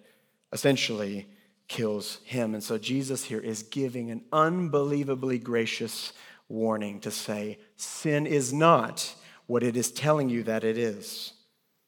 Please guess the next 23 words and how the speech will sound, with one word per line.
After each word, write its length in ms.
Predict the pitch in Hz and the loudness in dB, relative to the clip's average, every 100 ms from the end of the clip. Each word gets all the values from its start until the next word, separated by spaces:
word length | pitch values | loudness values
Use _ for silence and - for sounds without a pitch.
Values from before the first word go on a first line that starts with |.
| _ _ | _ _
It 140 | - 117 | -4 -2
is 160 | 117 | 0
not 240 | 131 131 123 | 4 4 4
this 200 | 139 - | 0 0
casual 680 | - 139 143 135 135 143 131 | -4 0 2 0 0 0 0
thing 360 | - 135 131 | 2 2 2
that 140 | 120 127 | 0 0
you 220 | 127 120 | 0 0
are 60 | |
in 400 | 120 120 113 117 - - _ _ | 0 -4 -2 -6 -10 -20 _ _
control 500 | 120 107 135 123 117 | -6 -4 0 0 0
of. 180 | 107 107 | -2 -4
You're 360 | 110 139 156 147 | 2 6 6 6
not 340 | 151 160 - 131 | 6 4 4 6
at 280 | 151 151 | 6 6
the 100 | 135 | 2
zoo. 500 | 123 131 156 107 92 80 - - _ _ | 2 4 4 4 -4 -14 -20 -20 _ _
You're 160 | 110 | 2
at 240 | 120 131 - | 4 4 2
this 280 | 139 - - - | 0 0 -10 -12
Houston 500 | - 160 147 - 147 | -2 0 0 2 0
death 340 | 123 151 151 | 6 6 6
trap, 400 | - 107 80 - | -4 -4 -4 -10